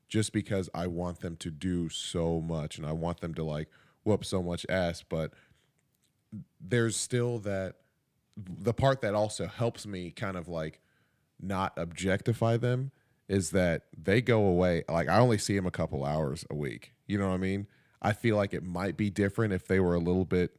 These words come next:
closer to me, like my daughter, for example. You know, um, I,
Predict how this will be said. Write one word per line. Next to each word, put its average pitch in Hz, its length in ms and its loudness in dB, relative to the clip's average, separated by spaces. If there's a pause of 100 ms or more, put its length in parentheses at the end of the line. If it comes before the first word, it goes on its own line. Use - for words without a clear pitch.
(160)
closer 104 440 0
to 123 140 -4
me, 123 240 -4 (440)
like 104 360 4
my 90 140 2
daughter, 82 280 2
for 80 220 -2
example. 73 440 -8 (220)
You 85 120 -2
know, 82 300 0
um, 78 380 -4 (1200)
I, 101 380 0